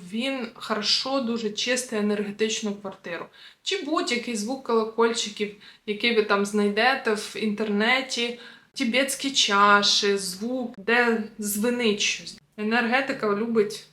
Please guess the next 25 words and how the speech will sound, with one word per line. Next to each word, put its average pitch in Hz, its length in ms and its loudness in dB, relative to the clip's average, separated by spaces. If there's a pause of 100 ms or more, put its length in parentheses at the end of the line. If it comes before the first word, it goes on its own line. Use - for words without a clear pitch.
(120)
чиститись, 247 580 -2
коли 226 600 0 (280)
є 208 220 4
дзвон, 185 540 -2
коли 196 220 0
от 196 180 2
звук 208 300 -8 (120)
такий 202 460 -6 (180)
дзвінкий, 202 680 0
дуже 220 340 -4
дзвінкий 202 400 -2
звук. 180 340 -12 (220)
Ось 214 160 -2
така 220 280 2
вібрація. 190 640 0 (760)
І 254 400 -2
коли 269 200 0
догорає 254 520 6
ця 220 220 -6
свічка, 349 680 -2 (360)
ви 269 180 -2
відкриваєте 208 720 2
вікно, 320 540 0 (680)
включаєте 240 720 4
звук 214 540 -4